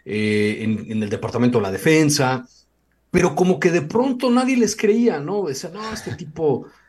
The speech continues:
Speaker 1: eh, está mintiendo, o está loco, yo qué sé".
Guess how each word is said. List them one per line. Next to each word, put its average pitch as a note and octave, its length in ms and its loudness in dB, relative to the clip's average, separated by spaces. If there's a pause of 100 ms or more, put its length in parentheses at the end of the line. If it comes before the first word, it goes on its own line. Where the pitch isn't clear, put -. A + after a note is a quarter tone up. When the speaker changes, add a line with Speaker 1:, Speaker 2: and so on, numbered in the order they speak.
(160)
Speaker 1:
eh, - 560 -14
está - 240 -6
mintiendo, D3+ 720 4
o A#2+ 460 6
está A2 220 -6
loco, A#2 1040 0 (100)
yo A#2+ 200 -8
qué A2 100 -6
sé". - 380 2